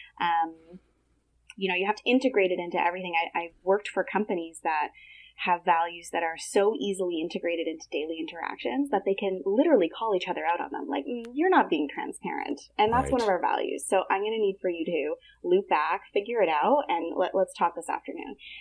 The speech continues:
Speaker 1: And they do it in a pro-, in a professional way, in a polite way, um, you know, and, and, and then it's real. When you can hold someone in the hierarchy higher than you accountable to it, then that's a real value.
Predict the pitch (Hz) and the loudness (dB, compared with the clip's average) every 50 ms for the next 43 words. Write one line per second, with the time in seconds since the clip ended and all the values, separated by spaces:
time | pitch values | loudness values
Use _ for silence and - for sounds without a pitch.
0 | - - 202 185 180 180 180 175 170 160 151 139 - - 190 180 - _ 214 - | -6 0 2 4 4 4 4 2 2 0 0 -2 -2 -4 -4 -4 -4 _ -6 -6
1 | - 113 - - - - 233 233 233 - 269 240 226 220 214 196 190 190 180 180 | -4 -6 -6 -10 -2 0 2 2 2 2 0 -2 0 0 0 0 0 -2 -4 -8
2 | 180 - - - 180 - - - 165 170 180 185 190 190 - - 190 185 175 170 | -10 -10 -10 -12 -12 -10 -8 -8 -4 0 0 2 2 0 0 -2 -2 0 0 0
3 | 170 165 165 165 165 - - - - - _ - 165 170 165 160 165 165 - - | 0 -2 -4 -8 -12 -14 -18 -20 -20 -20 _ -8 -6 -4 -4 -4 -4 -6 -8 -10
4 | - - - - 285 - - _ - 185 175 175 170 165 165 160 160 160 - - | -10 -10 -10 -10 -12 -14 -12 _ -6 -6 -4 -4 -4 -4 -4 -4 -6 -6 -8 -8
5 | 107 - - _ _ _ _ _ _ - 185 180 180 175 175 175 175 175 160 175 | -10 -14 -18 _ _ _ _ _ _ 0 0 2 0 -2 -4 -8 -14 -10 -8 -8
6 | - - - 190 190 202 196 196 - 214 214 214 214 226 254 262 269 - 196 214 | -8 -2 0 2 4 4 2 2 6 6 8 8 8 8 6 4 2 0 2 2
7 | 254 311 285 175 - - - _ _ _ _ - 196 196 208 226 - - 233 208 | 2 2 2 -2 -6 -10 -16 _ _ _ _ -2 2 2 2 2 0 -2 -2 -2
8 | - - - 208 214 226 233 254 269 269 - - - 214 202 202 202 208 208 208 | -4 -2 0 4 6 8 8 8 6 6 0 -2 0 0 2 2 2 2 0 0
9 | 214 427 427 - _ _ _ _ _ _ _ 185 180 175 175 - 190 185 185 180 | -2 -8 -12 -16 _ _ _ _ _ _ _ -2 0 0 2 2 4 4 4 4
10 | 170 165 165 - - 180 180 - - 208 220 247 233 196 - - 151 147 139 110 | 4 2 0 -2 -4 -4 -4 -4 -2 0 2 4 4 4 4 2 0 -4 -4 -4
11 | - 131 135 - - - - - - 208 226 262 269 214 - - 107 - - - | -6 -6 -6 -8 -10 -12 -14 -8 -4 -2 -2 0 0 0 -2 -2 -4 -6 -6 -6
12 | 85 73 90 113 110 - - - _ _ _ _ _ _ _ _ _ _ _ - | -4 -4 -4 -4 -6 -6 -12 -20 _ _ _ _ _ _ _ _ _ _ _ 0
13 | 185 185 180 185 226 285 - 359 285 220 220 233 220 208 160 165 220 240 - - | 2 4 4 4 2 2 2 0 0 2 0 0 0 -2 -2 -2 -2 -4 -6 -6
14 | - | -8